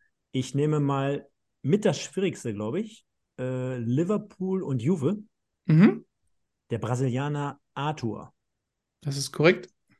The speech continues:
Speaker 1: Findet sein Glück in Italien nicht und auch, glaub ich,
Speaker 2: War übrigens in meine, einer meiner Flop, erweiterten Kreis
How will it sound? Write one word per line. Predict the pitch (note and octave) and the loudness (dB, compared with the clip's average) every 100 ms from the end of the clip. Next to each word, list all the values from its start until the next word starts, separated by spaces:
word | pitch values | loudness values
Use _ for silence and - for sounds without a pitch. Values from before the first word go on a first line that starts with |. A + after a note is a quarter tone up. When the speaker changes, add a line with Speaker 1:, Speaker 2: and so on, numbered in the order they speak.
| _ _ _ _ _ _ _ _ _ _ _ _ - - | _ _ _ _ _ _ _ _ _ _ _ _ -16 -2
Speaker 1:
Findet | C#3 C3 | -2 0
sein | B2+ B2 | 0 0
Glück | A#2+ C#3+ - | 0 -2 -4
in | B2 | -6
Italien | A#2 C#3+ D3 C#3+ | -4 -4 -4 -6
nicht | C#3 - | -8 -8
und | A#2+ | -8
auch, | - A#2 - | -8 -10 -10
glaub | A#2+ A2+ | -8 4
ich, | |
Speaker 2:
War | C#3+ D3 | 8 10
übrigens | D3+ D3+ C#3+ - | 10 8 8 6
in | D3+ D3 | 6 8
meine, | C#3+ C#3+ C#3 C3+ - | 8 8 8 4 4
einer | D3 D3 | 2 4
meiner | C#3+ C3 | 4 2
Flop, | - - - - | -2 0 0 4
erweiterten | C#3 C#3+ D#3 D#3 | 4 4 0 0
Kreis | C#3+ C3+ | 0 0